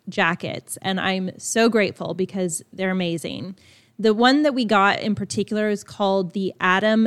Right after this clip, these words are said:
L T jacket, and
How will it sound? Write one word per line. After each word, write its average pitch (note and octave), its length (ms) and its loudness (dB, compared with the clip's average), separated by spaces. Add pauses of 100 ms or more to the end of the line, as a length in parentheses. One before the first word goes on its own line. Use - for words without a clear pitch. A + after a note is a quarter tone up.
L G3 220 0
T G3+ 460 -4
jacket, G3+ 680 -2 (560)
and G2+ 460 -2